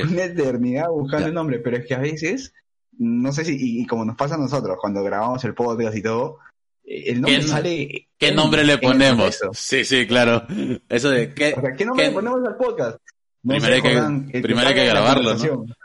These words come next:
Speaker 2: Claro, claro, primero hay que grabarlo.
Speaker 1: <laughs> Sí, claro, claro. Ajá.
Speaker 2: Es co-,
Speaker 1: Y es que es
Speaker 2: ah,
Speaker 1: así, o sea.
Speaker 2: ahí aplica el, el dicho popular. Muchos quieren empezar a construir la casa por el tejado.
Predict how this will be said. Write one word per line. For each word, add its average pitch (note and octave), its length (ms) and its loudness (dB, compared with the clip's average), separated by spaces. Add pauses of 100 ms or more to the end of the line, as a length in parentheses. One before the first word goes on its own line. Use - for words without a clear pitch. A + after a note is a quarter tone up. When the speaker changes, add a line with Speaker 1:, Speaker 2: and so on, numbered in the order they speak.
Speaker 2:
Claro, A#2+ 400 2
claro, A2 400 4
primero G#2+ 320 -2
hay B2 60 2
que C3+ 100 2
grabarlo. G#2 540 4
Speaker 1:
<laughs> - 20 2
Sí, C#3 80 -2
claro, C3 320 -2
claro. B2+ 200 -4 (280)
Ajá. A2+ 540 -8
Speaker 2:
Es B2 120 -4
co-, E3 140 0
Speaker 1:
Y C#3 40 0
es C#3+ 80 -4
que C#3+ 60 0
es A#2 100 0
Speaker 2:
ah, F#3 40 0
Speaker 1:
así, D3+ 420 -4
o A#2 80 -4
sea. A2 280 -4 (680)
Speaker 2:
ahí G2 240 4
aplica G#2+ 600 0
el, E2 200 -4
el E2 140 -4
dicho F2+ 240 -4
popular. F2+ 540 -6 (180)
Muchos G#2 300 -4
quieren A2 260 2
empezar G2+ 320 0
a G2+ 40 0
construir G2+ 440 -2
la F#2+ 180 0
casa G2 280 0
por E2+ 180 -2
el D#2 100 -4
tejado. G2+ 540 0